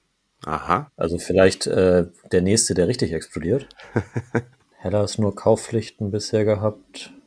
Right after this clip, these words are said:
Speaker 2: Lecce auch. Da, bei Lecce ist, äh, Umtiti wieder weg.
Speaker 1: Hm, schade.
Speaker 2: Der hat aber, glaub ich, auch seinen Vertrag in Barcelona aufgelöst, wenn mich nicht alles täuscht.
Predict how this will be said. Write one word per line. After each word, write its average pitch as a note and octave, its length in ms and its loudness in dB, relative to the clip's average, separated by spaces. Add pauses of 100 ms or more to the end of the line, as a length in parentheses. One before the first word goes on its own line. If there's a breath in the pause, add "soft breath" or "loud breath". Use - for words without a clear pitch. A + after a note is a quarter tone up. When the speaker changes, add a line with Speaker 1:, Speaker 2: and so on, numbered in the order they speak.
(200)
Speaker 2:
Lecce - 420 2
auch. A#2 320 4
Da, G#2 320 6 (480)
bei G2+ 260 -4
Lecce G#2+ 320 2
ist, - 400 0
äh, G2+ 240 2
Umtiti A2+ 580 0
wieder C3+ 220 6
weg. C3 280 0 (600)
Speaker 1:
Hm, G2 420 0
schade. F#2+ 460 -8 (500)
Speaker 2:
Der G2+ 80 -4
hat - 80 -2
aber, F#2+ 140 2
glaub G2+ 200 6
ich, - 140 -4
auch G#2+ 140 4
seinen G#2+ 340 4
Vertrag - 480 -2
in G#2 120 0
Barcelona G#2 560 2
aufgelöst, C3 1400 -2
wenn B2 100 -2
mich B2 140 -4
nicht B2 180 -8
alles C3 240 -4
täuscht. C3+ 520 -4